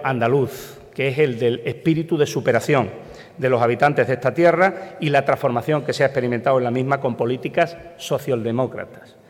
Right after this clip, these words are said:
Ese sí es un milagro que no ha permitido resolver ni todos los problemas, ni te permite relajarte diciendo que aquí ya está todo hecho, todo lo contrario. Pero hay que analizar, como tú dices, de dónde partíamos, dónde hemos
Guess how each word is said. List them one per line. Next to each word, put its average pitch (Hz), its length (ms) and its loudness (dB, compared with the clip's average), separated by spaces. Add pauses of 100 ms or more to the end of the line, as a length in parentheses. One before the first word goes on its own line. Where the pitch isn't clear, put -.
(160)
Ese 175 200 -4
sí 170 180 0
es 151 140 0
un 147 100 -2
milagro 185 460 4 (640)
que 143 140 4
no 147 100 4
ha 151 80 6
permitido 139 560 4 (180)
resolver 131 460 0
ni 123 140 -2
todos 202 260 6
los 208 120 6
problemas, 185 480 2 (280)
ni 139 160 -2
te 139 140 0
permite 131 400 0
relajarte 139 500 2
diciendo 131 400 -2
que 135 80 -4
aquí 117 160 -4
ya 120 120 0
está 120 200 -4
todo 147 240 0
hecho, 190 220 -4
todo 135 240 2
lo 127 120 2
contrario. 104 500 -6 (280)
Pero 135 160 2
hay 143 60 4
que 151 100 4
analizar, 156 440 4
como 131 180 0
tú 151 100 -4
dices, 147 280 -2
de 123 120 0
dónde 175 240 4
partíamos, 156 600 2 (420)
dónde 151 520 4
hemos 147 220 0